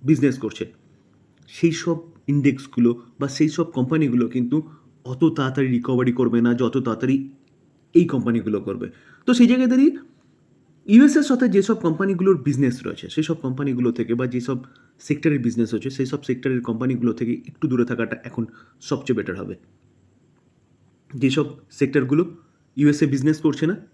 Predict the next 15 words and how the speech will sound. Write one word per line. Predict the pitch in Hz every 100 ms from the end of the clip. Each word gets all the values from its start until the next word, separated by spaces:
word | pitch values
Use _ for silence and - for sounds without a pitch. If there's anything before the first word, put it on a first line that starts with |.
| _ _ _ _ _ _
ইন্ডিয়ার | 170 160 175 170
মধ্যে | 160 170
বিজনেস | 165 156 165
করছে | 165 160 233 240 _ _ _ _ 123
বা | 151 -
other | 147 160
কান্ট্রিতে | 156 151 156 165
বিজনেস | 156 147 165 165
করছে | 165 165 240 - _ -
বা | 147
বিজনেস | 139 135 156
ছড়িয়ে | - 147 170
রয়েছে, | 160 160
সেই | 220
সব | 180